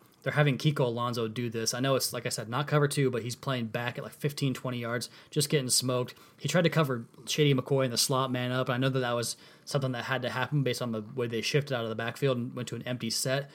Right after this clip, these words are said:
<laughs> but he can't do that. He was five, ten yards off of Shady McCoy, catches a little underneath route and runs around. And luckily, Rashad Jones comes up and sticks him and makes a good tackle 'cause Kiko Alonso is nowhere near. Very lazy on the pursuit as well. His tackling is not good. His change of direction is horrific.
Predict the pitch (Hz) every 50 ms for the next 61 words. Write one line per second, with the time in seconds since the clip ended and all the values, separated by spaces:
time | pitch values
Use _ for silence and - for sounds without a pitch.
0 | - - - - _ _ - - - - - 135 - 180 170 - - - 143 117
1 | 110 107 - 113 117 113 120 120 123 127 - - - - - - 160 175 170 170
2 | - - - - 135 131 135 139 139 - - 143 139 135 131 127 123 117 127 127
3 | 123 120 - 131 120 117 - - 131 123 120 117 - - 135 123 120 120 120 -
4 | - - - - - 156 147 - 139 143 143 135 135 - 135 131 127 127 123 120
5 | - 127 120 123 120 120 123 123 123 123 120 120 120 120 117 113 113 - - -
6 | - - 156 160 151 165 156 143 139 139 - 147 131 127 123 135 127 127 - -
7 | 123 123 113 - 107 98 - - - 147 139 - 135 117 110 117 113 - - 120
8 | 113 110 - 131 120 120 - 113 110 - 120 - - 151 139 127 120 117 120 117
9 | 110 107 107 117 127 131 131 127 123 117 117 120 120 120 117 113 - - - -
10 | _ - 143 147 147 135 123 127 123 131 135 131 135 127 120 113 - 120 113 -
11 | - 135 131 123 113 110 110 120 120 120 120 120 113 - - - - - - 117
12 | - - - 151 147 147 160 151 147 139 123 139 135 135 127 120 135 135 139 135
13 | 127 107 127 117 - - - 143 135 135 123 123 123 127 123 - 143 113 107 -
14 | - - 117 120 131 120 - - 131 123 -